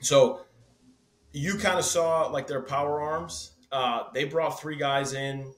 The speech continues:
when I saw them, all strike throwers. Rocco Zambelan, uh, making his first varsity start, uh, a sophomore, was up to eighty-five, uh, pitching in the low eighties, a little inconsistent, but around the zone when he needed to be,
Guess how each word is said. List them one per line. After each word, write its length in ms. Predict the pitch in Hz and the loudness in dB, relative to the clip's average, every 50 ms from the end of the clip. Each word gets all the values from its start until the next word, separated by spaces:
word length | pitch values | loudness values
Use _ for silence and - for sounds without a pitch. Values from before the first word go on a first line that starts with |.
| _ | _
when 100 | 120 120 | -6 -6
I 140 | 120 117 123 | -4 -4 -4
saw 300 | 120 - - 131 127 123 | -4 -4 -2 0 0 0
them, 300 | 120 123 123 123 123 120 - - | 0 0 0 -2 -2 -4 -6 -4
all 220 | 120 123 131 135 | -2 0 0 0
strike 360 | 131 - - 131 127 127 123 | -2 -2 -2 0 0 0 0
throwers. 540 | 123 - 127 123 120 120 120 120 117 - - - | -2 -2 -4 -2 0 0 0 0 -2 -4 -8 -6
Rocco 340 | 117 120 123 123 - 131 123 | -4 -4 -2 -2 -2 -4 -4
Zambelan, 800 | 117 120 120 120 123 120 117 117 120 120 120 120 120 120 120 - _ _ _ _ _ _ | -4 -2 -2 -2 -2 -2 -2 -4 -4 -4 -4 -4 -4 -4 -6 -8 _ _ _ _ _ _
uh, 360 | - 117 113 110 104 101 95 - - | -2 0 2 2 2 0 -4 -6 -4
making 200 | 123 123 120 123 | -4 -2 -2 -2
his 120 | 117 - - | -4 -4 -6
first 360 | - - 120 123 120 - - | -4 -2 -2 -2 -2 -4 -4
varsity 380 | 120 117 113 - - 123 120 | -2 -2 -2 -2 -2 -4 -4
start, 540 | 110 - - - 117 117 113 113 113 - - - | -4 -4 -4 0 2 2 4 2 0 -2 -8 -8
uh, 200 | 107 107 101 98 - | -6 -6 -6 -8 -8
a 40 | 104 | -6
sophomore, 840 | - - - 113 110 113 110 - - 120 117 117 113 113 110 113 - - _ _ _ _ _ _ _ _ - | -4 -4 -2 0 0 0 -2 -2 -2 -4 -2 0 0 0 -2 -4 -8 -18 _ _ _ _ _ _ _ _ -10
was 120 | 113 113 | -2 2
up 120 | 127 127 123 | 2 2 2
to 80 | 123 123 | 2 2
eighty-five, 880 | 127 131 127 120 123 - 120 120 123 123 123 123 120 117 - - - _ - | 2 2 0 -2 -2 -2 0 2 4 4 4 4 2 -2 -4 -10 -16 _ -4
uh, 220 | 117 113 107 107 | -4 -2 -2 -4
pitching 360 | - - 139 131 127 - 135 | -6 -6 -6 -6 -4 -4 -4
in 140 | 131 131 127 | -4 -4 -2
the 60 | 123 | -2
low 240 | 117 120 123 120 120 | -2 -2 0 0 0
eighties, 520 | 120 120 123 120 123 123 123 123 123 - - - | 0 0 0 0 0 0 -2 -2 -4 -8 -12 -8
a 40 | 127 | -4
little 220 | 143 156 165 165 | -2 0 2 0
inconsistent, 800 | 165 147 - 165 143 139 - 160 151 143 - - 151 143 135 120 | 0 0 -2 -6 -8 -6 -4 -2 -2 -2 -2 -4 -4 -4 -4 -6
but 120 | 123 131 123 | -6 -6 -4
around 300 | 123 120 123 127 127 131 | -2 0 0 0 0 0
the 80 | 135 127 | -2 -6
zone 240 | 123 131 127 127 131 | -6 -4 -4 -4 -4
when 80 | 131 | -2
he 60 | 127 | -2
needed 320 | 123 120 120 123 120 117 120 | -2 0 0 -2 -2 -4 -6
to 60 | 120 | -8
be, 400 | 110 123 123 120 123 120 120 - | -4 -2 0 0 0 -2 -4 -8